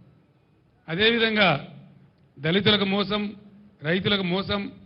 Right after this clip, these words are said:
యాదవ సోదరులకు మోసం, కొత్త రేషన్ కార్డులు ఇస్తామని మాట్లాడిన వాగ్దానం ఇచ్చి రాజధానికి మోసం, మహిళలకు మహాలక్ష్మి అని పేరు పెట్టి మహాలక్ష్మి లేదు, మనులక్ష్మి లేదు,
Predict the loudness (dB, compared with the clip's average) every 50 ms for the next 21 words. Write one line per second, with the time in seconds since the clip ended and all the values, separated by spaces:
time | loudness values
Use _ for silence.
0 | -20 -20 -20 _ _ _ _ _ _ _ _ _ -4 -2 0 2 2 2 2 0
1 | 0 0 -2 -2 -2 -2 -4 -2 -2 -2 -2 -2 -2 -4 -4 -6 -10 -16 -20 -20
2 | -20 -20 _ _ _ _ _ _ _ _ _ -6 -4 -2 0 2 2 2 2 2
3 | 0 0 0 0 0 0 -2 -2 -2 -2 -2 -2 0 0 0 0 2 0 0 0
4 | 0 0 0 0 0 -2 -2 -2 -2 -4 -4 -2 -2 -2 -2 -2 -2 0 0 0
5 | 2 2 2 2 2 0 0 0 -2 -4 -10 -18 -20 -20 -20 -20 _ _ _ _
6 | _ _ _ _ -6 -2 0 2 4 4 4 4 2 0 -2 -10 -10 -14 -20 -20
7 | -14 -8 -4 -2 0 2 2 2 2 0 -2 -2 -4 -4 -2 0 2 2 2 2
8 | 2 0 0 0 -2 -4 -4 -6 -8 -10 -16 -20 -20 -20 -20 _ _ _ _ _
9 | _ _ _ _ -4 -2 2 2 2 2 2 0 -2 -4 -2 -2 -2 0 -2 -2
10 | 0 0 0 0 -2 -2 -4 -4 -2 -2 -4 -4 -8 -10